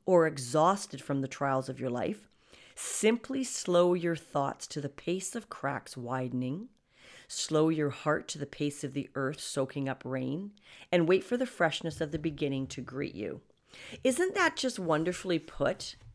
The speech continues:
I just, I just, it really appealed to me today. I'm, after I do this podcast, I, it's a sunny day here finally. We've just had nothing but rain for five days straight, and that makes it very hard when you've got a border collie puppy that's going squirrely in the house and, and going, "I need to go out."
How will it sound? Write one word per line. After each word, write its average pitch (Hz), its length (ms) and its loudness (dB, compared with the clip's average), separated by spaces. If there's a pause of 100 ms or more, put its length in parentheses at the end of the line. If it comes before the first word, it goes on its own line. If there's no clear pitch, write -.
(420)
I 247 160 6
just, 285 360 -2 (340)
I 240 60 -2
just, 226 240 -4
it 202 160 -2
really 196 520 2
appealed 143 380 -2
to - 100 -6
me 139 100 0
today. 135 420 -2 (760)
I'm, 247 260 6
after 262 300 2
I 202 60 2
do 190 80 0
this 185 120 -2
podcast, 156 560 -2
I, 202 220 0
it's 202 160 0
a - 40 0
sunny 214 320 -2
day 165 200 0
here 139 180 -2
finally. 139 320 -2
We've 156 180 0
just - 180 -8
had 131 160 -2
nothing 147 360 0
but - 140 -4
rain 135 160 -4
for 131 120 -14
five 135 280 -6
days 127 180 -4
straight, - 380 -4
and 160 100 -2
that 180 140 0
makes 147 200 -6
it 101 60 -8
very 160 260 0
hard 143 320 0
when 135 100 -2
you've 127 80 -4
got 139 120 -2
a 131 60 -4
border 151 260 2
collie 139 300 -2
puppy 208 560 0 (480)
that's 180 260 4
going 165 300 4
squirrely 170 480 4
in 143 120 2
the 135 80 -2
house 135 360 2
and, 131 200 -2
and 135 200 -4
going, 127 240 0
"I 143 100 0
need 135 180 2
to - 40 -8
go 131 180 0
out." 151 260 0